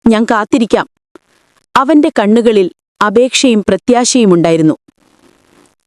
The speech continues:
കൃത്യം ആറു മണിക്ക് അവൾ റെസിഡൻസിയിലേക്ക് പോയി. അവളെ കാത്ത് സതീഷ് അവിടെ ഉണ്ടായിരുന്നു.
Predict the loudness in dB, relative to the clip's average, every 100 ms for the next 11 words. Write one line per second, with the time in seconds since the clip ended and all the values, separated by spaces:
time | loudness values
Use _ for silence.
0 | -4 -4 0 0 0 _ _ 0 2 2
1 | 2 0 0 -2 -2 -4 -2 -2 _ -2
2 | -2 0 0 2 2 2 0 0 0 0
3 | -2 _ _ _ _ _ -20 _ -2 0
4 | 0 -2 -2 -4 -2 -4 -6 _ _ -2
5 | 0 0 0 0 0 2 2 2 0 0